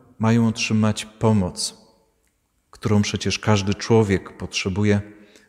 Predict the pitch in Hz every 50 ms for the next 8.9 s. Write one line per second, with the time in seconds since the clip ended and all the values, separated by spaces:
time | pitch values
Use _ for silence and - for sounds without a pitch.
0 | _ - 95 - - 104 98 92 95 98 98 98 98 92 98 95 - - - 98
1 | 92 95 107 101 - - - - - _ _ _ _ _ _ _ _ _ _ _
2 | _ _ _ _ _ _ _ _ _ _ _ _ - - 113 107 107 104 151 -
3 | - 127 135 139 143 135 120 110 101 - - - - - - 107 107 110 120 113
4 | 110 - - - _ _ _ _ _ _ _ _ _ _ _ - - - 135 139
5 | 143 135 110 104 82 - - - - - - - - _ _ _ _ _ - 104
6 | 98 98 98 98 101 - - - 101 101 104 101 95 - 95 101 107 113 127 127
7 | 123 - - - - - _ _ _ _ _ - - - 95 98 95 - - 98
8 | 95 98 98 101 95 92 101 92 95 - 104 101 98 - - 104 98 95